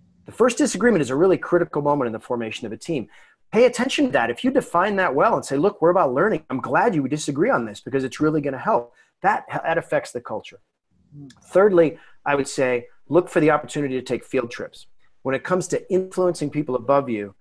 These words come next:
Speaker 1: there's nothing like an experience to say, "Look, okay, we make whatever, we make widgets, but here's this other company over here that does that. But what if we spent a day or did an idea exchange with them?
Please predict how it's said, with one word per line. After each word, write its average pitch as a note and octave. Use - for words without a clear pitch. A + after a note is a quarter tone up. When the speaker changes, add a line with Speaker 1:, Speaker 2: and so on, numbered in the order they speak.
Speaker 1:
there's A#2+
nothing D3+
like D#3
an D3+
experience C3+
to A#2+
say, D3+
"Look, A#3
okay, C#3+
we C3+
make D3
whatever, B2
we B2
make D3+
widgets, C#3+
but A#2
here's F3
this D3
other F#3+
company B2+
over B2
here C3
that A#2
does A#2+
that. A2+
But G3+
what C#4
if D4
we D#4
spent A3+
a F#3+
day D#3+
or D#3+
did D3+
an D3+
idea B2+
exchange A#2
with A2
them? G2+